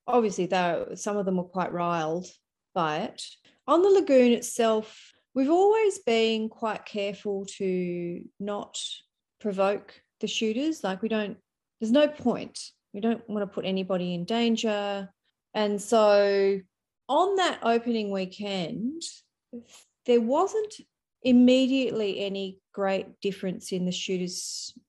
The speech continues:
reaction. However, as we came in late morning, 'cause they stopped shooting late morning 'cause the ducks settle, there's one quite narrow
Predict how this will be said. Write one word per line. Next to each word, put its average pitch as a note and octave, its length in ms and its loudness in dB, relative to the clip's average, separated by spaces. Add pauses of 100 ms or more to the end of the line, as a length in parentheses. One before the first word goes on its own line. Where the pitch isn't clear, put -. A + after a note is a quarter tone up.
(260)
reaction. G3 840 -8 (480)
However, A#3 1040 2
as C4 380 0
we B3 320 0
came G#3 440 -6
in G3 380 -4
late F#3+ 300 -2
morning, F#3+ 440 -2
'cause F3+ 200 -6
they F#3+ 100 0
stopped G3+ 320 -6
shooting F#3 380 -4
late E3+ 180 -4
morning E3+ 240 -4
'cause E3+ 160 -12
the F3 60 -8
ducks - 340 -10
settle, B3+ 420 -8 (480)
there's G#3+ 400 4
one C4 720 2 (640)
quite A3 380 -2
narrow F#3+ 920 -2